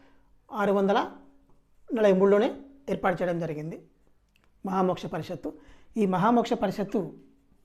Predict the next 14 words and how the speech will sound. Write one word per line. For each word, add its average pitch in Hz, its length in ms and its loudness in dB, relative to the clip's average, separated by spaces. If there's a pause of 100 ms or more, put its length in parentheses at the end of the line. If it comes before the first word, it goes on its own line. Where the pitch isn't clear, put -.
(920)
డెబ్బై 196 380 2
ఐదు 202 180 6
రోజుల 185 200 2
పాటు 208 120 4
నిర్వహిస్తారు. 190 480 -6 (2500)
డెబ్బై 190 320 2
ఐదు 185 100 2
రోజుల 185 200 2
పాటు 202 280 -2 (680)
నిర్వహించడం 190 400 -2
జరుగుతుంది 170 360 -6 (400)
ఈ 190 80 -8
మహామోక్ష 175 560 -8
పరిషత్తును. 170 460 -12